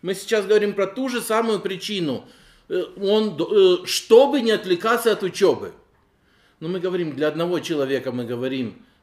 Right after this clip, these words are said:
подожди немножко, поучись и потом женись. Про другого человека мы говорим,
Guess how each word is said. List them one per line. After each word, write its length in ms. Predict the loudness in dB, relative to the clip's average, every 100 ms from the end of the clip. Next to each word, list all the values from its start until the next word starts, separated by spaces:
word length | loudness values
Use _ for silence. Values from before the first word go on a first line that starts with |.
| _
подожди 440 | -8 -8 -8 -8
немножко, 600 | -8 -6 -8 -10 -12 -16 -18 _ _ _ _ _ _ _ _
поучись 500 | -2 0 0 -2 -4 -4
и 80 | -4
потом 340 | 0 0 0
женись. 460 | -2 -4 -8 -16 -20 _ -20 -20 -20 -20 -20 _ 2
Про 160 | 4 8
другого 380 | 10 10 8
человека 380 | 8 6 6 6
мы 120 | 6
говорим, 600 | 6 8 8 6 2 -4